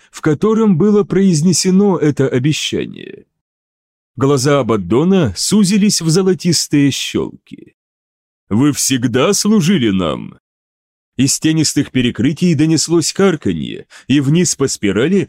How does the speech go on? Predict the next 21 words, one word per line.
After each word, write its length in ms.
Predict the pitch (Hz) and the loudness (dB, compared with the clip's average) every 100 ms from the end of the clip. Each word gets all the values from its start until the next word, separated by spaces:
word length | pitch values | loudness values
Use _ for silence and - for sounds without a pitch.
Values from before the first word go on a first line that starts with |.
| - | -6
спустился 720 | - - 175 - 226 202 - 165 | -8 -2 0 0 0 0 0 0
демонический 720 | 175 165 165 - - - 95 | 2 2 0 0 -2 -2 -2
ворон, 480 | 98 170 208 127 - | 0 0 0 -2 -4
приземлившийся 840 | 139 147 175 185 226 - 208 - | 0 0 2 0 0 0 0 0
на 140 | 190 175 | 0 0
плечо 500 | 147 147 - 185 202 | 0 -2 0 0 0
призрака 640 | 151 147 117 127 101 120 | 0 0 0 -2 -2 -2
Варпа. 640 | 85 60 - - - - _ _ _ _ | -2 -6 -10 -18 -18 -18 _ _ _ _
Он 200 | 143 175 143 | 0 2 2
глядел 460 | 151 123 156 165 | 2 2 2 2
на 100 | 156 | 2
меня 340 | 151 147 160 165 | 2 2 2 2
затуманенными 800 | 156 147 151 156 160 151 151 | 0 0 0 2 2 2 2
глазами, 720 | 147 156 156 147 180 127 76 - - - | 2 0 0 0 -2 -2 -4 -8 -16 -8
слабый 640 | - 156 185 208 180 202 | -2 2 2 2 2 2
до 180 | 151 180 | 2 2
риска 420 | 180 190 - 170 | 2 0 0 0
развоплощения. 1200 | 160 120 131 110 123 107 - 73 50 - 50 - _ - - - | 0 0 -2 -2 -2 -2 -6 -8 -8 -12 -18 -20 _ -20 -12 -4
Дым 360 | 107 156 165 | 0 2 2
его 300 | 143 143 156 | 2 2 2
оперения 720 | 143 117 110 139 180 180 139 | 2 0 0 2 2 2 0